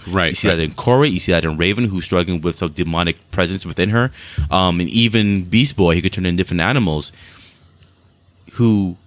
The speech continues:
Speaker 2: wasn't until later on in the series kind of flips out and for the first time actually bites a human being in
Speaker 1: Right.
Speaker 2: animal form. So I like that kind of conflict.
Speaker 1: Yeah, like, they're, they're
Speaker 2: The
Speaker 1: always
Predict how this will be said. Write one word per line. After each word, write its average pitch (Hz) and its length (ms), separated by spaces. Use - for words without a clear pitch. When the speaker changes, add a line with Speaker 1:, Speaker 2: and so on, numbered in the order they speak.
Speaker 2:
wasn't 135 280
until 120 120
later 107 260
on 104 160
in 101 60
the 90 80
series 95 760
kind 113 160
of 95 80
flips 123 380
out 104 320
and 98 120
for - 80
the 95 60
first - 320
time 107 380
actually 92 360
bites 101 260
a - 20
human 87 300
being 82 400
in 101 120
Speaker 1:
Right. 85 120
Speaker 2:
animal 90 300
form. 98 500
So 139 440
I 147 60
like 175 300
that 92 260
kind 127 140
of 110 140
conflict. 170 480
Speaker 1:
Yeah, 113 360
like, 123 200
they're, 131 100
they're 139 220
Speaker 2:
The 120 100
Speaker 1:
always 147 220